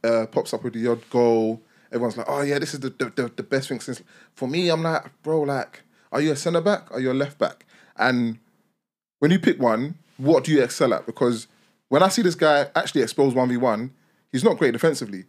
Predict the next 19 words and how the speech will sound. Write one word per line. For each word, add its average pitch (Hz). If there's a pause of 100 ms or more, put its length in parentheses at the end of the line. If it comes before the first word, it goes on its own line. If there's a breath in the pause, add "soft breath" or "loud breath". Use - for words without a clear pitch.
(160 soft breath)
but 117
because 156
of 185
the 151
system 180
and 131
the 143
shape 151
they're 120
in, 113 (180 loud breath)
he -
doesn't 147
get - (540)
exposed 131
one 127
v 120
one 113
a 98
lot. 120